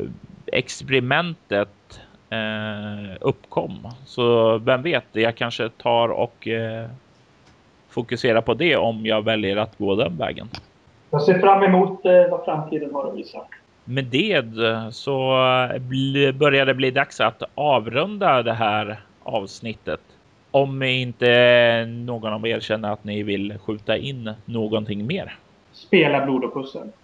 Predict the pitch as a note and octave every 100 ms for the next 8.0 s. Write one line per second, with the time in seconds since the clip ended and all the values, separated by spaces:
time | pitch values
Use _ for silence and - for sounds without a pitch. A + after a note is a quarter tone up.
0 | _ _ _ _ _ _ _ _ - -
1 | _ _ _ - _ E3 D#3 D3+ D#3 D3+
2 | C3+ C3+ C3+ E2+ F2 - - _ - D3+
3 | C#3 C3+ C#3 B2 B2 B2+ - C3+ C3+ C3
4 | - - C3 _ _ _ _ B2+ B2 A#2+
5 | - A2 _ C3+ A#2+ A#2 A#2+ - _ C3
6 | D#3+ D3 B2+ B2+ D3 D3 D3 D#3 D3+ D3
7 | C#3+ - D3 D3 C#3+ C#3+ C#3 C#3 C#3 A2